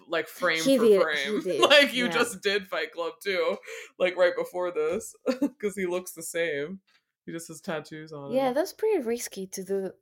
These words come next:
Speaker 2: to play a boxer right after, uh, Fight Club, but it was different, so
Speaker 1: Mm-hmm. That's what
Speaker 2: I
Speaker 1: he
Speaker 2: think
Speaker 1: said.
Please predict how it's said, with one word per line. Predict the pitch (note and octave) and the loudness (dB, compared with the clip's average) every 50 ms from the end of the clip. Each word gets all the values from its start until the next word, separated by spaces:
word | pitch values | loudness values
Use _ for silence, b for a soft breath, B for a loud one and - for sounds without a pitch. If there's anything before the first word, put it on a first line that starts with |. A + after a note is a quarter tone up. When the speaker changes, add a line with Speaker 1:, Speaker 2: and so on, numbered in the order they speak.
| _ _ _ _ _ _ _ - | _ _ _ _ _ _ _ -18
Speaker 2:
to | - F#3+ | -18 -10
play | - G#3 G3+ F#3+ | -4 0 2 2
a | F3+ F3 | 2 2
boxer | - F#3 F#3 E3+ - - - F#3+ F3 E3+ | 0 0 -2 -2 -2 -4 -4 -4 -4 -4
right | D#3+ E3+ F3 E3 - | -2 -2 -4 -4 -4
after, | - E3 E3+ E3+ - - F3 F3 E3+ - - _ _ - | -4 -6 -6 -8 -8 -8 -6 -4 -4 -6 -8 _ _ -10
uh, | E3 E3 D#3 D#3 D3+ - - _ _ | -8 -6 -6 -6 -8 -10 -14 _ _
Fight | - - F#3 F3+ - - | -8 -6 -4 -4 -4 -4
Club, | - F#3+ F3+ F3 | -6 -6 -4 -4
but | F#3+ F3+ | -4 -4
it | F#3 F#3+ | -4 -4
was | F#3 - | -6 -6
different, | - G#3 G3 - - D#3+ D3+ D#3+ F3 - | -8 -8 -8 -6 -4 -4 -4 -6 -8 -10
so | - - - E3 | -8 -6 -2 0
Speaker 1:
Mm-hmm. | F3 F#3+ E3+ F3 E3 D3+ D3+ D3+ D#3+ E3+ | 2 2 0 0 -2 -8 -10 -12 -8 -2
That's | - F#3+ G3 F#3+ | 2 2 2 2
what | B3 G#3 | 2 0
Speaker 2:
I | |
Speaker 1:
he | F#3+ F#3+ | 0 2
Speaker 2:
think | |
Speaker 1:
said. | G3 G#3 F#3 E3+ D#3+ C#3+ C3+ C3 - - | 2 2 2 4 2 2 0 -2 -4 -8